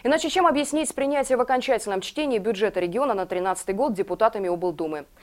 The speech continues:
Они проголосовали за поправки губернатора Баженова, который оказался против таких корректировок в бюджет, как ремонт дорог в Волгограде,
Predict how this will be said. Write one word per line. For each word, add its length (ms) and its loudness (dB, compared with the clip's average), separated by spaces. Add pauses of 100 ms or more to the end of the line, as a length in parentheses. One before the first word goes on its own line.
(240)
Они 180 4
проголосовали 760 4
за 200 6
поправки 440 -2
губернатора 480 0
Баженова, 600 6
который 320 4
оказался 500 0
против 360 2
таких 300 -4
корректировок 540 0
в 80 -12
бюджет, 340 0
как 180 0
ремонт 300 2
дорог 300 2
в 40 -4
Волгограде, 600 0